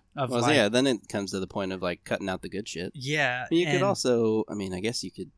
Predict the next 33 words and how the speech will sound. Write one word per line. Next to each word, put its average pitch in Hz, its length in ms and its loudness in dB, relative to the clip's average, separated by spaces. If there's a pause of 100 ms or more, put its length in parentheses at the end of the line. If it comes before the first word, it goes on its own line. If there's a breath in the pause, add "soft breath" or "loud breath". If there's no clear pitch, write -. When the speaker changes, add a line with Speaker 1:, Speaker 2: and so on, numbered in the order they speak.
(280)
Speaker 2:
you - 80 -14
could - 160 -14
consider 104 380 -2
cutting 110 300 0
it 98 120 -6
down 101 400 0
and 95 140 -4
then 95 180 -4
just 95 200 -6
releasing, 98 500 -6
like, 95 280 -4
you 107 60 -8
know, 87 80 -8
you 95 140 -12
give 110 180 4
him 104 160 0
the 101 80 -2
one 98 220 -2
version 95 500 -6
that 101 120 -2
he 95 60 0
Speaker 1:
Yeah. 101 60 -2
Speaker 2:
wants 92 280 -4
and 87 120 -12
then 73 200 -14 (280)
release 95 340 -6
Speaker 1:
Yeah. 113 120 -10
Speaker 2:
the 92 60 -4
rest 95 240 -4
of 95 120 -8
it 95 140 -6 (100)
with 107 220 -8
the 95 160 -10